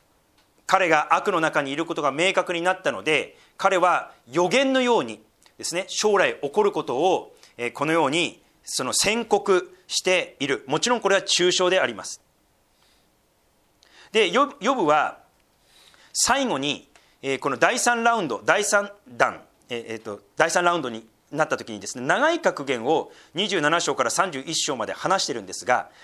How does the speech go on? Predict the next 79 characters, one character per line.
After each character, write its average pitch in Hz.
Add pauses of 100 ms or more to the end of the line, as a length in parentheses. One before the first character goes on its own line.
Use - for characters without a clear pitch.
(120)
ま 180
あ、 -
そ 247
の 233
最 311
後 277
の 214
と 165
こ 151
ろ 135
で 143
彼 175
は 143
富 294
に 214
つ 151
い 135
て 123
不 -
正 254
を 240
犯 247
し -
た 240
こ 233
と -
は 127
な 160
い 202
こ -
と -
を -
話 127
し -
て 117
る 113
ん -
で -
す -
ね。 165 (920)
え 120
ー、 113
明 208
確 214
に 233
私 160
は 208 (220)
一 156
切 170
そ 160
う -
い -
う -
こ 156
と 160
を 202 (100)
し -
て 165
い 170
な 240
か 233
っ -
た 113
と 90 (280)
い 156
う 202
こ 208
と 190
を -
言 170
っ -
て 202
い 190
ま 170
す。 - (1000)
で 208
す -
か 190
ら、 185